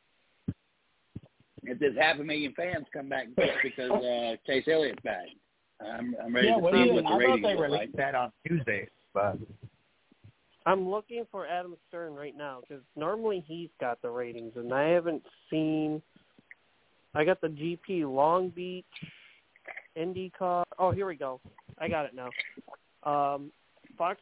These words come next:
Speaker 3: Sports One earned a one point two six rating and a two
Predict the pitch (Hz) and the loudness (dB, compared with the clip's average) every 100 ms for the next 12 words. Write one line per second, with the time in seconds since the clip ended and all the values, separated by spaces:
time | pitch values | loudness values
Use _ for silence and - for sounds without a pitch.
0 | _ 214 208 - 170 170 151 147 170 - | _ -2 -2 -2 -2 2 2 0 -2 -8
1 | - 156 156 151 139 139 135 131 123 151 | -6 0 0 0 -2 -4 -4 -6 2 4
2 | 185 202 - 185 180 170 165 _ - 202 | 4 2 0 2 2 0 -6 _ -8 -6
3 | 202 - 185 185 - 151 165 156 160 151 | -8 -8 -8 -8 -4 0 2 2 0 -2
4 | - 143 139 135 - - 190 196 | -4 -4 -2 -4 -4 0 2 2